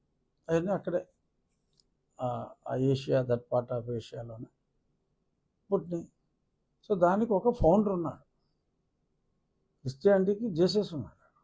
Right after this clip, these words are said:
ఇస్లాంకి మహమ్మద్ ప్రాఫెట్ గారు ఉన్నారు,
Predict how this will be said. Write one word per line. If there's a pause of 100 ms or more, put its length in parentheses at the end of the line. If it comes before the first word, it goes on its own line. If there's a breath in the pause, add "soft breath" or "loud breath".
(1200)
ఇస్లాంకి
మహమ్మద్
ప్రాఫెట్
గారు
ఉన్నారు,